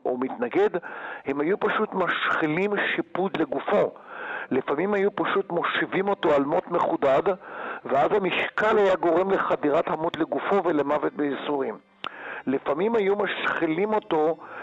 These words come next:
מעממים את הבן אדם, משכיבים אותו, משחילים אותו, כך שיצא, ומכוונים את זה שלא יהרוג אותו,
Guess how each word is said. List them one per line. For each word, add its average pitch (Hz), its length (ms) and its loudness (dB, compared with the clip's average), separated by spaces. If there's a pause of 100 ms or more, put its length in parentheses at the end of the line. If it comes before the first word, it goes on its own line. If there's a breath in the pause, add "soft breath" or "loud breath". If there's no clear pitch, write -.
(180 loud breath)
מעממים 143 440 0
את 185 100 -2
הבן 190 200 2
אדם, 139 260 2
משכיבים 143 460 -2
אותו, 143 180 -2
משחילים 151 540 -2
אותו, 196 340 2 (440 loud breath)
כך 175 240 0
שיצא, 160 720 0 (480 loud breath)
ומכוונים 143 640 -2
את 170 60 -2
זה 170 140 0 (100)
שלא 143 200 2
יהרוג 139 500 0
אותו, 185 440 2